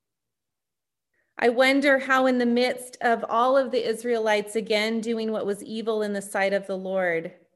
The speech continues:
what was it about her rhythms of worship that cultivated faithfulness and connection with the living God?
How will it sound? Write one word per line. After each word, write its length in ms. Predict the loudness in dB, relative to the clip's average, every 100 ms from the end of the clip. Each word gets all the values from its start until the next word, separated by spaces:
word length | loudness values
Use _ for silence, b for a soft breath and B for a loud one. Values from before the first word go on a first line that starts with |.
| _ _ _ _ -4
what 240 | 0 2
was 260 | 2 2 2
it 120 | 0
about 360 | 2 2 0
her 280 | -4 -4 -4
rhythms 580 | -2 -2 -2 -4 -6 -4
of 160 | -6 -6
worship 680 | -8 -8 -8 -8 -8 -10 -16 _ _ _ _ -6
that 180 | -4 -2
cultivated 720 | 2 2 0 -2 -2 0 -4
faithfulness 840 | -4 -4 -4 -6 -8 -6 -8 -10
and 140 | -12 -14
connection 720 | -12 -12 -12 -14 -14 -12 -10
with 140 | -10 -10
the 100 | -8
living 420 | -6 -8 -8 -8
God? 440 | -6 -6 -8 -10